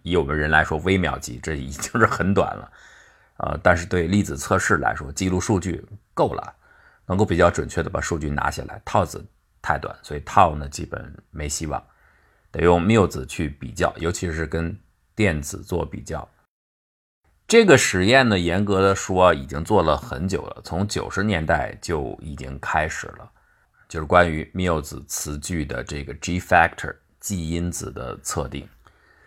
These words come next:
G 因子是什么呢？我们先把这个实验大体的背景故事说一下。呃，大家知道，在宏观范围内，如果你引入一个环形的电流，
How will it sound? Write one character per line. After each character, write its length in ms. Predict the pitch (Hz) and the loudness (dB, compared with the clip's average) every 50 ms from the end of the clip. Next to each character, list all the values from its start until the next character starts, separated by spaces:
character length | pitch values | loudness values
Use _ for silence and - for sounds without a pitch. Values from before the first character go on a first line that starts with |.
| _ _ _ _ _ _ _ _ _ _ _ | _ _ _ _ _ _ _ _ _ _ _
G 140 | - 185 208 | 0 2 4
因 140 | 233 254 220 | 6 6 6
子 140 | 117 104 | 6 4
是 60 | 101 104 | 4 4
什 180 | 104 - 76 | 4 2 4
么 140 | 73 85 101 | 4 4 4
呢？ 220 | 120 127 127 120 - | 4 2 0 -2 -6
我 100 | - 82 | -6 -2
们 140 | 85 98 104 | 0 2 4
先 180 | - 160 165 | 4 4 6
把 160 | 151 110 90 92 | 8 8 6 6
这 160 | 110 113 110 | 6 2 2
个 160 | 98 98 98 | 2 0 0
实 220 | 95 - - 92 90 | -2 -2 -4 -4 -2
验 160 | 98 101 101 | -2 -2 0
大 180 | - 110 104 | 2 2 2
体 280 | 95 - - - - - | 2 0 -4 -14 -18 -12
的 260 | 82 78 76 78 78 82 - _ _ - | -10 -8 -8 -8 -10 -12 -16 _ _ -4
背 120 | 123 107 | -4 -4
景 160 | 90 76 73 | -2 -4 -8
故 160 | 71 78 113 | -4 -2 -2
事 80 | 98 76 | -2 -2
说 300 | - - - 98 90 90 | -4 -2 0 2 2 2
一 60 | 82 | 2
下。 260 | 76 - - - - - _ _ _ _ _ _ _ _ _ _ _ _ _ _ _ _ _ _ _ _ | 0 -4 -6 -6 -8 -10 _ _ _ _ _ _ _ _ _ _ _ _ _ _ _ _ _ _ _ _
呃， 140 | - 101 95 | 0 0 4
大 120 | 104 147 | 6 6
家 80 | 160 175 | 6 6
知 200 | 175 - 208 202 | 6 2 0 2
道， 260 | 190 185 131 95 82 | 4 6 6 4 4
在 320 | 80 - 139 127 107 92 85 | 0 0 0 2 2 0 -2
宏 420 | - - - 90 87 92 117 147 | -6 -8 -8 -6 -6 -4 -4 -4
观 300 | 147 175 190 190 208 214 | 2 4 4 4 4 4
范 300 | 208 - 175 117 92 85 | 2 2 2 4 2 2
围 180 | 78 71 71 73 | -2 -4 -4 -4
内， 220 | 85 87 82 73 | -4 -4 -4 -6
如 180 | 73 73 87 101 | -4 -4 -4 -2
果 160 | 107 113 107 | 0 0 2
你 200 | 107 110 113 107 | 2 2 0 0
引 120 | 87 73 | 0 -2
入 160 | 73 78 80 | -2 -2 -2
一 140 | 80 82 82 | 0 0 0
个 120 | 85 87 82 | 2 0 0
环 460 | - - - 80 71 76 85 101 120 | 0 -2 0 2 4 4 6 4 4
形 300 | 117 - 82 76 78 73 | 2 0 -2 -2 -2 0
的 120 | 76 71 | 0 0
电 320 | 69 71 - 85 76 71 69 | 0 0 0 0 2 0 -2
流， 200 | 67 64 55 | -4 -6 -8